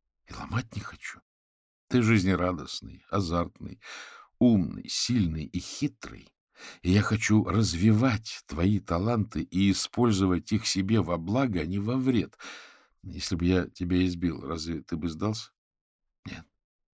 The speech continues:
Ты бы стал действовать против меня еще умнее и хитрее. Ага.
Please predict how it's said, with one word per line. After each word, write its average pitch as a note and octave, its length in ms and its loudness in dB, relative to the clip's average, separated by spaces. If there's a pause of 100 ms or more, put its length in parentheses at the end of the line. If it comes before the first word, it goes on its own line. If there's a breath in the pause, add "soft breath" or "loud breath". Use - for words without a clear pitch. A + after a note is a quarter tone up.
(360)
Ты - 80 -10
бы - 80 -10
стал D#2 240 -6
действовать E2 420 -6
против - 320 -8
меня D#2 240 -4
еще F2 300 -2
умнее D2+ 320 -6
и - 20 -2
хитрее. D#2 500 -12 (720 loud breath)
Ага. A2+ 340 -2